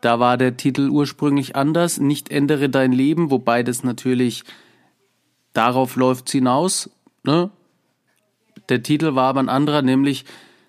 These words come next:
Sucht, Depression, Burnout, wie diese Krankheiten dein Leben besser machen. Und du ahnst es schon, ich hab's ja auch schon gesagt, es ist quasi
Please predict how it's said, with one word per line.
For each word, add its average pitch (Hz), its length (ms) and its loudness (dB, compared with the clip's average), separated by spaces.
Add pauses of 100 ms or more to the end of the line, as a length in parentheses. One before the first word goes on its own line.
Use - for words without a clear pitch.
(120)
Sucht, - 720 -4
Depression, 139 1300 0
Burnout, 131 840 0 (140)
wie 123 160 -2
diese 123 560 2 (280)
Krankheiten 120 760 0
dein 113 180 0
Leben 113 320 -2
besser 107 300 -4
machen. 101 380 -6 (960)
Und 117 100 -2
du 117 80 2
ahnst 123 300 2
es 127 160 0
schon, 123 380 2 (160)
ich - 80 -12
hab's - 160 -6
ja 120 80 2
auch 110 100 0
schon 113 180 -6
gesagt, 107 360 -6 (440)
es 123 140 -8
ist 123 200 -4
quasi 113 560 0